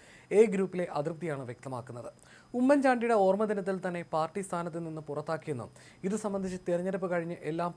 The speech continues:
പറയുമെന്നും ചാണ്ടി ഉമ്മൻ തുറന്നടിച്ചു. യൂത്ത് കോൺഗ്രസ് നാഷണൽ ഔട്ട്റീച്ച് സെൽ ചെയർമാൻ സ്ഥാനത്ത് നിന്ന് ചാണ്ടി ഉമ്മനെ നീക്കിയതാണ് അതൃപ്തിക്ക് കാരണം. യൂത്ത് കോൺഗ്രസ് അധ്യക്ഷ പദവിയിൽ നിന്ന് അബിൻ വർക്കിയെ തഴഞ്ഞതുമായി ബന്ധപ്പെട്ടുള്ള പ്രതികരണത്തിനിടയിലാണ് ചാണ്ടി ഉമ്മൻ അതൃപ്തി പ്രകടമാക്കിയത്.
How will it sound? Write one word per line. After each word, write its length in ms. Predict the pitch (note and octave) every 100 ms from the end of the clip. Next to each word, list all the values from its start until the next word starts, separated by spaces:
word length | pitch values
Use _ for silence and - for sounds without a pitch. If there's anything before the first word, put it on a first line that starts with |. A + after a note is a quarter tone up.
| E3
പറയുമെന്നും 440 | D#3+ F3+ E3 D#3+
ചാണ്ടി 320 | D3+ D3+ D3+
ഉമ്മൻ 220 | D3 D3 C#3
തുറന്നടിച്ചു. 500 | D#3 D3 D3 G#2+ - C3 _ - - -
യൂത്ത് 240 | A3 C4 D4
കോൺഗ്രസ് 340 | C#4+ C4+ A#3+ F#3+
നാഷണൽ 420 | F#3+ G3 G3 A3+ -
ഔട്ട്റീച്ച് 420 | F3 E3+ G3+ G3
സെൽ 140 | F#3
ചെയർമാൻ 400 | F3 F3+ E3 E3+
സ്ഥാനത്ത് 380 | E3 E3 D#3+ D#3
നിന്ന് 220 | D#3+ D3+ D3+
ചാണ്ടി 340 | D#3+ D#3+ F3+
ഉമ്മനെ 200 | E3 D#3
നീക്കിയതാണ് 600 | D3+ D#3 D#3+ F3 C3+ G#2 -
അതൃപ്തിക്ക് 420 | C3 D3 - C3+
കാരണം. 340 | B2 A#2 B2 D#3 - - - - -
യൂത്ത് 260 | B3 C#4
കോൺഗ്രസ് 360 | D4 D4 B3+ B3
അധ്യക്ഷ 320 | A3 G#3+ G#3+
പദവിയിൽ 340 | G#3+ G3+ F#3+ F#3
നിന്ന് 200 | F#3 F3+
അബിൻ 260 | D#3+ D#3+ G3+
വർക്കിയെ 280 | F#3 - F3 E3+
തഴഞ്ഞതുമായി 500 | D#3+ E3 F#3+ F3 E3
ബന്ധപ്പെട്ടുള്ള 540 | D3+ D3+ D#3 D3+ D3+
പ്രതികരണത്തിനിടയിലാണ് 1080 | D3+ D#3 D3 E3+ E3+ D#3 D3+ D#3 D3+ B2+ D3+ - - - -
ചാണ്ടി 280 | E3 F#3
ഉമ്മൻ 180 | E3+ D#3 -
അതൃപ്തി 380 | D3 D3+ D#3 A#2 -
പ്രകടമാക്കിയത്. 520 | - B2+ B2 A#2 -